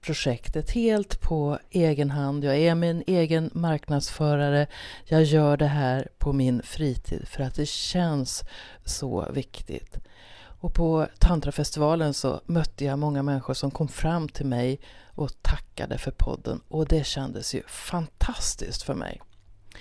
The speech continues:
Och numera finns det också en möjlighet att vara med och samskapa podden. Och det kan du göra genom att lägga en dollar,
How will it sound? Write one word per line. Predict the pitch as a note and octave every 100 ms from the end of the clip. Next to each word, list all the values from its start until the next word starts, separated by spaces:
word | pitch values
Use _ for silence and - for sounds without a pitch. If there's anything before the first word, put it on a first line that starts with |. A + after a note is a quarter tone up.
| - -
Och | - - G3 F#3 -
numera | F#3+ G3+ A#3 A#3+ - F3+ D3+ C#3+
finns | - - G3 G#3+ -
det | - -
också | E3+ - - -
en | E3 E3
möjlighet | F3+ F3 E3+ F3 G3 F#3 -
att | D3
vara | E3
med | E3 E3+ E3 D3
och | D3
samskapa | - F3 D3+ C#3 - G3+ F3+ - - A2 - - - -
podden. | - C#3+ - - - - - -
Och | - F3 D3+
det | - F3 F3 -
kan | E3 D#3
du | D#3+
göra | D#3+ E3+ D#3 F3 -
genom | - F#3 F3 F3
att | - -
lägga | G#3+ G#3+ G3+ - - - F3 - - - - - -
en | F#3 F3 D#3+ D3 -
dollar, | D3+ D#3 D3+ C3+ - - -